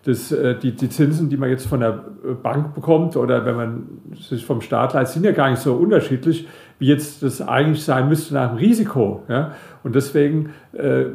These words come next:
ist also meine Empfehlung, wenn man also größere Geldsummen hat, ja, dass man die lieber in einen Geldmarktfonds gibt oder in, äh,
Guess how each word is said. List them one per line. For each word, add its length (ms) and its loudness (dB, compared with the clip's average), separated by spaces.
ist 160 -8
also 240 0
meine 240 0
Empfehlung, 520 0
wenn 140 0
man 140 -2
also 220 -2
größere 720 2
Geldsummen 680 0
hat, 380 -2
ja, 320 -2
dass 240 -2
man 120 0
die 120 -2
lieber 200 2
in 60 0
einen 80 -6
Geldmarktfonds 840 0
gibt 240 -4
oder 280 0
in, 240 -6
äh, 240 -8